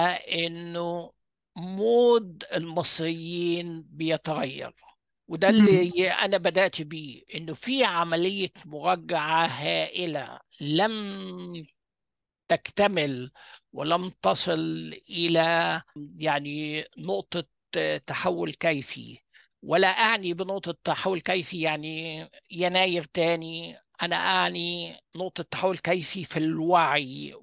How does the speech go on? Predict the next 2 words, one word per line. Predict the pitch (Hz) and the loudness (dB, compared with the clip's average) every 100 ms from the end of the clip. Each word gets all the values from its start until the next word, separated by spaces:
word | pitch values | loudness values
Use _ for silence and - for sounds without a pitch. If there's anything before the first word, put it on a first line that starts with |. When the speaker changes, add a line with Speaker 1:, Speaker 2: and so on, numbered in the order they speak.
| - | 0
Speaker 1:
والتنظيم | 220 202 170 160 160 151 - 196 196 180 165 165 156 160 156 | 4 6 4 0 -4 -4 0 2 2 2 0 -2 -6 -12 -12
والبلورة | 147 143 147 147 147 151 151 151 147 - - - 160 156 165 160 180 185 | -6 -2 -2 -2 -4 -2 -2 -4 -6 -12 -16 -18 -4 2 4 6 6 4